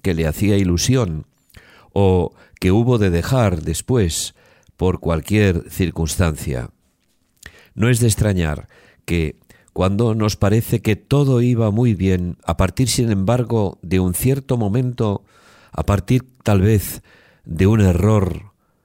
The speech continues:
cometido, nos hemos hundido y todo ha terminado mal. Otras veces puede ser la decepción que nos han producido personas cercanas, en las que habíamos depositado nuestra confianza.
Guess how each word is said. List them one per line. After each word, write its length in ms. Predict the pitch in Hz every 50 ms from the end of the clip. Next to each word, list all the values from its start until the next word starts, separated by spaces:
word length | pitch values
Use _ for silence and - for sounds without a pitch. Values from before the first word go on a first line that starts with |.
| _ _ _ _
cometido, 760 | - 95 90 82 85 78 - 113 113 98 92 90 85 82 - _ _ _ _ _ _ _ _ _ _ _ _ _ _ _ _ -
nos 260 | - 98 95 92 -
hemos 260 | 147 143 139 120 - 107
hundido 640 | 92 87 85 98 113 113 95 95 90 87 - - _ _ _ _ _ _ _ _ - - -
y 180 | - 101 90
todo 380 | - - 147 151 131 120 98 90
ha 140 | 90 85 -
terminado 540 | 110 104 92 90 85 82 87 87 82 80
mal. 340 | 76 76 71 67 64 60 - _ _ _ _ _ _ _ _ _ _ _ _ _ _ _ _ _ _ _ _ _ _ _ _ _ _ _ _ - - - - - - -
Otras 300 | - - - 160 160 143
veces 260 | 143 151 147 165 151 -
puede 240 | - 139 110 95
ser 340 | 87 - 123 147 175 185 185 - _ _ _ - _ -
la 180 | - 82 85
decepción 760 | 78 82 76 82 101 95 - - - 135 147 160 175 180 180 - _ - - _ _ _ _ _ _
que 120 | - 127 -
nos 180 | 90 90 -
han 140 | 143 156 160
producido 720 | - 160 139 104 90 85 80 - 123 139 147 151 165 139 -
personas 520 | 87 78 78 - 117 127 120 92 82 -
cercanas, 840 | - 87 78 - - - 131 104 80 69 69 67 - - - - _ _ _ _ _ _ _ _ _ - _ _ _ _
en 160 | - - 82 82
las 140 | 85 85
que 140 | - - 113
habíamos 360 | 123 151 180 175 170 160 131
depositado 640 | 117 123 101 110 104 - - 80 - 127 143 143 135
nuestra 380 | 110 92 87 - - 80 80
confianza. 760 | 76 80 76 - - 85 82 78 71 71 - - 62 62 -